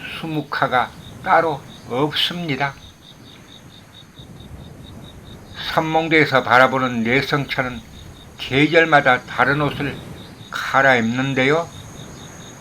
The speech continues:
봄에는 연두빛 새싹을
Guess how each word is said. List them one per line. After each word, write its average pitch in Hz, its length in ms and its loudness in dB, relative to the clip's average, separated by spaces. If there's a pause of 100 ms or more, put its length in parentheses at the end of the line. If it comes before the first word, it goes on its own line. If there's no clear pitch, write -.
(420)
봄에는 127 420 4 (440)
연두빛 139 680 -4 (320)
새싹을 135 680 2